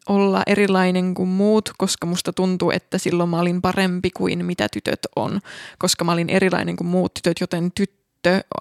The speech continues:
asiana oli huono asia olla ja mun piti olla erilainen kuin ne, jotta mä en kuuluisi tyttöjen jengiin, jotta mä en olisi tyttö. <laughs> Koska mun päässä tytöt oli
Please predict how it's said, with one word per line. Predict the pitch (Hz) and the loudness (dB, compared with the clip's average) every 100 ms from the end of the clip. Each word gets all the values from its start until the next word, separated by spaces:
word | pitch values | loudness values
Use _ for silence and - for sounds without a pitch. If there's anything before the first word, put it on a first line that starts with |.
| - | -2
asiana | 202 - 180 175 180 | 0 2 2 0 -2
oli | 180 175 | -2 0
huono | 190 175 180 | 2 4 2
asia | - 185 175 175 | 0 0 0 0
olla | 180 170 175 | 2 2 0
ja | 180 | 0
mun | 185 | -2
piti | 180 - | -4 -4
olla | 180 - | -4 -2
erilainen | 190 190 175 170 170 160 | 0 0 0 -2 -2 -4
kuin | 165 | -4
ne, | 165 180 | -2 -2
jotta | 185 - 175 | -4 -4 -4
mä | |
en | 170 | -4
kuuluisi | 175 - - - | -4 -2 -2 -2
tyttöjen | - - - 98 - | -4 -6 -6 -6 -6
jengiin, | - - - 226 226 | -6 -6 -6 -6 -6
jotta | - - | -6 -4
mä | - | -4
en | 64 | -6
olisi | - - | -10 -10
tyttö. | 139 - - - | -12 -12 -12 -2
<laughs> | 220 - - - - - - | 0 0 -4 -10 -10 -12 2
Koska | 202 - 185 | 2 4 2
mun | 190 202 185 | 4 4 2
päässä | 196 190 - | 0 0 -2
tytöt | - 196 190 - - | -2 0 0 -2 -6
oli | 185 - - | -4 -4 -6